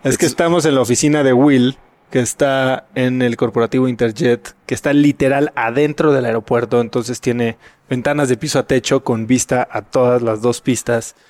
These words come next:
Speaker 1: y estamos viendo aterrizar el A tres ochenta, que es el avión más grande del mundo, ya descontinuado.
Speaker 2: Ya, pues, eh, lo van a descontinuar. Lo
Speaker 1: De
Speaker 2: siguen produciendo, pero ya pararon de tomar pedidos.
Speaker 1: de
Speaker 2: Sí.
Speaker 1: Air France.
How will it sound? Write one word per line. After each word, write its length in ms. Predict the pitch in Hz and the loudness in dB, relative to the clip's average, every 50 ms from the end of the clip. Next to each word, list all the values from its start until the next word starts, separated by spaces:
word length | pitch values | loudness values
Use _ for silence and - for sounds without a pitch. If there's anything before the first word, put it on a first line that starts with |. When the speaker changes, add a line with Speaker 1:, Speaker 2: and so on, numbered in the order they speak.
| _ _ _ _ - | _ _ _ _ -6
Speaker 1:
y 40 | |
estamos 340 | 113 - - 120 120 120 113 | -4 -4 -4 -4 -4 -2 0
viendo 320 | 117 117 117 120 120 117 117 | 0 0 0 2 0 0 0
aterrizar 460 | 113 110 - 110 107 101 - 117 117 | 0 -2 -6 -8 -8 -6 -4 0 0
el 200 | 120 117 117 117 - | 0 0 0 -2 -4
A 160 | 127 117 107 | -4 -4 -4
tres 200 | 127 120 113 110 | -4 -6 -4 -6
ochenta, 420 | 104 - - 120 110 - 120 113 | -8 -8 -8 -8 -6 -6 -8 -8
que 60 | - | -8
es 80 | - - | -8 -6
el 60 | 110 113 | -4 -2
avión 240 | 113 110 113 110 | -2 -2 -4 -4
más 160 | 113 117 113 110 | -4 -4 -2 -2
grande 240 | 113 113 110 113 | -2 -2 -2 -2
del 80 | 110 110 | -4 -4
mundo, 260 | 110 117 120 123 131 | -4 -2 -2 0 -2
ya 200 | - 123 127 135 | 0 0 0 2
descontinuado. 760 | 135 127 - - 120 107 - 113 110 127 131 120 117 117 - - - | 2 0 0 -2 -6 -4 -2 -2 0 0 2 2 2 0 0 -2 0
Speaker 2:
Ya, 180 | 107 104 113 - - - | 0 0 0 0 -2 -2
pues, 280 | - 131 127 113 - - - - - - _ | 0 0 0 0 -2 -8 -16 -20 -20 -20 _
eh, 120 | - - 113 | -6 -2 0
lo 140 | 123 131 139 | 2 2 2
van 160 | 156 165 156 | 2 2 2
a 20 | |
descontinuar. 500 | 143 127 - 120 98 107 104 101 95 87 | 0 0 0 -2 -2 0 0 0 0 0
Lo 60 | 92 104 | 2 2
Speaker 1:
De 60 | 131 | 4
Speaker 2:
siguen 180 | 127 123 120 127 | 4 4 4 4
produciendo, 440 | 123 165 143 - 156 160 160 170 - | 4 2 2 2 2 2 2 0 0
pero 120 | 131 117 | 0 0
ya 200 | 107 120 123 - | 2 0 0 0
pararon 400 | - 127 123 123 123 127 123 120 | 0 0 0 2 2 2 2 0
de 60 | 104 | -2
tomar 280 | - 107 101 107 98 - | -4 -4 -4 -4 -4 -2
pedidos. 400 | - 101 95 90 78 - - 123 | -2 0 0 0 -2 -4 -4 -2
Speaker 1:
de 140 | 135 135 135 | 0 2 2
Speaker 2:
Sí. 60 | - | 2
Speaker 1:
Air 200 | - 143 143 139 | 2 0 0 0
France. 680 | - - 139 135 131 135 131 127 - - - - - | 0 -2 -2 0 0 -2 -4 -4 -4 -6 -6 -8 -12